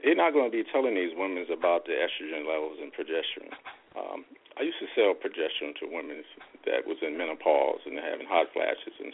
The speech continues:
stuff. I couldn't even keep that stuff. And, um,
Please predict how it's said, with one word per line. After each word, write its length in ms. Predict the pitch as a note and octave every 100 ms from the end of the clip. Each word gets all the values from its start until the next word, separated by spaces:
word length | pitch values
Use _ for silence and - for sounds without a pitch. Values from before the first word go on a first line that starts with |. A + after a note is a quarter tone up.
| -
stuff. 180 | - - - - - - - - - _ _ -
I 180 | A2+ -
couldn't 260 | C#3+ A2+
even 180 | G#2 F#2
keep 300 | - G#2 -
that 180 | D2 - -
stuff. 240 | - - - - _ - C#3+
And, 280 | G#2 F2+
um, 320 | E2 D#2+ D2